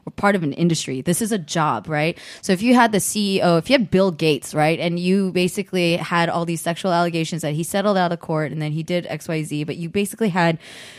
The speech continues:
a good understanding that he might not be the most upright person, but then you hand him, like, the C E O of the Year award,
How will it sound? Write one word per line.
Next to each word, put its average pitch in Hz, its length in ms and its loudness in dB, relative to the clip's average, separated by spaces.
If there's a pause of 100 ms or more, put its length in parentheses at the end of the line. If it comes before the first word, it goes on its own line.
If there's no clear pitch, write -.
(340)
a - 180 -4
good 233 560 8
understanding 220 640 2
that 165 140 -2
he 190 160 -8
might 208 140 -2
not 202 180 -2
be 196 100 -4
the 180 100 -2
most 180 220 0
upright 175 340 2
person, 185 300 2
but 170 60 -2
then 160 120 -4
you 175 100 4
hand 185 220 2
him, 185 120 0
like, 165 180 -2
the 170 60 0
C 185 340 -2
E 165 60 2
O 170 160 4
of 175 160 0 (100)
the 165 240 -2
Year 165 580 2
award, 185 520 0